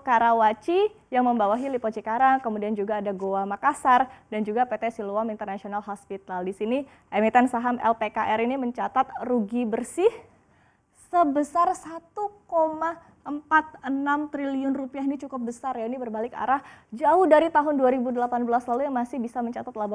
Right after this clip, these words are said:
bersih sebesar empat ratus delapan puluh lima koma lima lima miliar rupiah. Dan kinerja ini juga dipengaruhi oleh P T Lipo Cikarang dan juga P T Goa Makassar, yang mana dua-duanya ini mencatat penurunan terhadap laba bersih dan juga, eh, P T Goa Makassar ya, yang justru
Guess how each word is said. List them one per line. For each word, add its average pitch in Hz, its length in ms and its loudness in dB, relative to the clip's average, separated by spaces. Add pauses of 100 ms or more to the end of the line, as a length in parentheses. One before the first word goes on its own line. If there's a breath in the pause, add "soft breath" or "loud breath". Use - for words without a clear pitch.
bersih 240 320 -8
sebesar 240 480 0 (240 loud breath)
empat 226 320 -2
ratus 262 240 -2
delapan 220 320 0
puluh 220 240 -4
lima 226 320 -2
koma 233 240 0
lima 196 240 -4
lima 190 320 -6
miliar 180 320 -6
rupiah. 214 560 0 (240 loud breath)
Dan 208 240 -2
kinerja 302 480 4
ini 330 160 2
juga 269 160 2
dipengaruhi 254 560 0
oleh 240 240 2
P 240 160 -2
T 262 160 -8
Lipo 240 320 -2
Cikarang 226 480 -4
dan 202 80 -2
juga 202 240 -4
P 196 80 -6
T 196 160 -8
Goa 190 160 -2
Makassar, 196 400 -6
yang 185 80 -6
mana 220 160 -2
dua-duanya 196 640 0 (240 loud breath)
ini 320 240 2
mencatat 294 400 4
penurunan 254 480 4
terhadap 240 480 -2
laba 202 240 -4
bersih 220 320 -6
dan 202 160 -2
juga, 262 240 0 (320 loud breath)
eh, 208 560 4
P - 160 -2
T 233 160 4
Goa 220 160 8
Makassar 214 480 2
ya, 190 240 2
yang 214 80 0
justru 214 400 -6